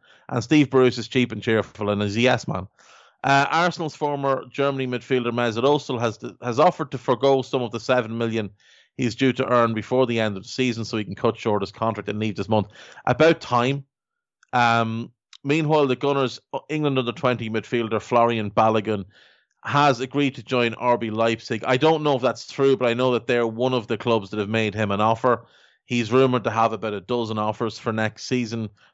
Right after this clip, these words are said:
both English clubs and those abroad, as his contract runs out and he looks set to leave Arsenal. I think it's a big blow for Arsenal. It's another huge young talent.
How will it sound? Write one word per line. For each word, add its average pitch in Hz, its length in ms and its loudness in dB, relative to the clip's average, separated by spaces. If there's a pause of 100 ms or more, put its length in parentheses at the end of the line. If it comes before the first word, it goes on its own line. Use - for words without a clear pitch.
both 113 200 4
English 127 420 0
clubs 113 320 -4
and 107 240 -6
those 101 260 -2
abroad, 107 480 2 (600)
as 113 240 4
his 110 160 -10
contract 107 480 -4
runs 101 260 -4
out 101 220 2
and 90 80 -10
he 101 80 -6
looks 101 260 -2
set 104 260 0
to 107 80 -8
leave 104 220 -2
Arsenal. 98 400 0 (420)
I 123 80 2
think 156 140 0
it's 131 140 -6
a 113 40 0
big 120 340 0
blow 117 260 2
for 117 180 0
Arsenal. 113 320 -2
It's - 80 -12
another 117 380 -2
huge 131 560 -2
young 110 260 0
talent. 110 440 2